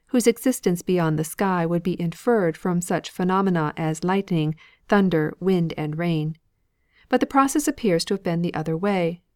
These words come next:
so far at any rate as the written language is concerned. The Chinese script, when it first came into existence, was purely pictorial and confined to visible objects which were comparatively easy to depict.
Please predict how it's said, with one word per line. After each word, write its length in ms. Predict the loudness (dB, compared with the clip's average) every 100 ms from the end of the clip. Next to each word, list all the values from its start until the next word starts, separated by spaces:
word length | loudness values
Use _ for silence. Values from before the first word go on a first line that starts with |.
| -8
so 200 | 0 0
far 240 | 2 0
at 160 | 0 -2
any 160 | 0 0
rate 320 | 2 2 0
as 200 | -2 -2
the 100 | -2
written 260 | 0 0 0
language 320 | -2 -2 -2
is 140 | -4 -6
concerned. 480 | -6 -2 -2 -4 -8 _ _ _ _ _ -8
The 80 | -4
Chinese 420 | 0 0 0 -2
script, 500 | 0 0 0 -6 -20 _ _ _
when 200 | 2 4
it 120 | 4 2
first 280 | 2 2
came 280 | -2 0 0
into 280 | 0 -2 -2
existence, 640 | -4 0 0 0 -2 -2 -10 _ _ 2
was 200 | 4 4
purely 380 | 2 2 4
pictorial 760 | 0 -6 -8 0 2 4 2 -2 -2
and 160 | -2
confined 480 | 0 0 2 2 0
to 80 | -2
visible 380 | 0 2 2 2
objects 480 | 2 0 -2 -6 -8
which 220 | -6 -4
were 100 | -2
comparatively 640 | -2 -4 -2 -2 -2 -4 -4
easy 320 | -2 -2 -4
to 160 | -4 -8
depict. 500 | -8 -6 -6 -8